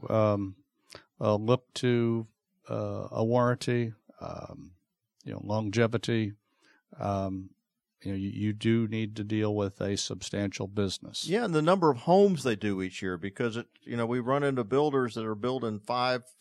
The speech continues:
Speaker 2: hundred homes a year. I don't know how you keep track of that and all the quality.
Speaker 1: It's tough. It, it becomes a, a manufacturing process at, um, at those large numbers. Um,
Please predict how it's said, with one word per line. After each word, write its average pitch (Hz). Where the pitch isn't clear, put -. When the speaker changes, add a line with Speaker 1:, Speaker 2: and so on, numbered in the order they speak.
Speaker 2:
hundred 120
homes 120
a 101
year. 117
I 107
don't 139
know 98
how 143
you 98
keep -
track 104
of 90
that 80
and 107
all 101
the 95
quality. 90
Speaker 1:
It's 147
tough. 135
It, 120
it 123
becomes 117
a, 110
a -
manufacturing 117
process 104
at, 107
um, 101
at 113
those 107
large 107
numbers. 104
Um, 107